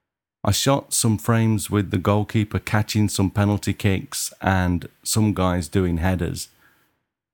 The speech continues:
Those shots weren't too great, so I concentrated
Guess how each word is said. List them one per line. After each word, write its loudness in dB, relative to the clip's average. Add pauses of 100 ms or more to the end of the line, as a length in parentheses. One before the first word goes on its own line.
(260)
Those 2
shots -2
weren't 2
too 2
great, -2
so 0
I 2
concentrated 0